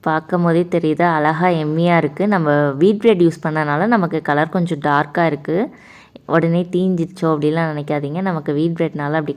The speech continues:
கலர் இருக்கு. So, மீதி உள்ள பால்ஸையும் நம்ம எண்ணெயில போட்டு பொரிச்சு எடுத்துடலாம் வெளியில. And மறுபடியும் சொல்றேன், லோ ஃப்ளேம்ல வச்சு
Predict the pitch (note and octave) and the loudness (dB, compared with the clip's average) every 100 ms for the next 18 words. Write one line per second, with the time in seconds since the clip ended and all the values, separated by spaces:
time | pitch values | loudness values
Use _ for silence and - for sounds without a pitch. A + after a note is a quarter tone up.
0 | D3 C#3 D3+ D#3+ D#3 - G3+ - F3 E3 | -4 -2 -2 -4 -6 -4 -4 -2 0 2
1 | F#3 G3+ F#3 D#3+ D#3 D3+ D#3 D#3 - - | 2 2 0 0 0 0 -2 -4 -14 -20
2 | - D3+ D3+ E3 F#3+ G3 F3+ D#3 D3 D#3 | -6 2 4 2 0 -2 -2 -2 -2 0
3 | E3+ E3 D#3 D3+ E3+ D3+ D3 D3 F3 D3+ | 0 0 -2 -4 -4 -2 -4 -4 -4 -4
4 | B2+ D3 C#3 C#3 C#3 C#3 C#3+ C3+ D#3 B3+ | -4 -4 -4 -4 -4 -2 -2 -2 -2 -2
5 | _ - D#3+ D#3+ D3+ D3+ F3 G3 G3 A3 | _ -8 -2 0 0 4 4 6 4 4
6 | G#3 E3 D#3+ G3+ G3+ D#3+ E3+ F3 E3+ D#3+ | 2 2 4 4 6 6 4 2 0 2
7 | D#3 D3+ | 0 -2